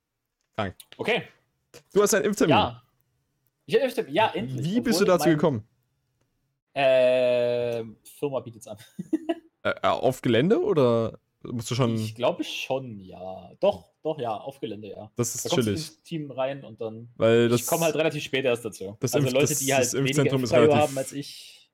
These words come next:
Speaker 2: ja.
Speaker 1: Das, das Impfzentrum ist relativ anstrengend, muss ich sagen. Also ich war da ja und ich war da
Speaker 2: Mhm.
Speaker 1: irgendwie, also du kannst das safe mal irgendwie drei, vier Stunden für einplanen.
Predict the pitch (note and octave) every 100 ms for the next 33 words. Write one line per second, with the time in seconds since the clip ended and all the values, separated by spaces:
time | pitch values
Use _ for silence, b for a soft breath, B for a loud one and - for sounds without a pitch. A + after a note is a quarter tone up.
0 | _ - E2+ G#2 _ - A#2+ C3 C#3 C#3+
1 | D#3 C3+ A#2+ A2+ G#2+ F#2 F#2 - G2+ F#2
2 | F#2 F#2+ F#2+ G#2+ G#2+ G#2+ A2 B2 C3+ C#3
3 | _ _ _ - A2 _ _ _ G#2+ A2
4 | G#2+ G#2+ G#2+ G#2 G2+ G2 - _ _ _
5 | _ - B2+ A2 A2+ B2 A#2 A2 G#2 -
6 | G#2+ A2 A2+ G#2 G#2+ G2+ G#2+ G#2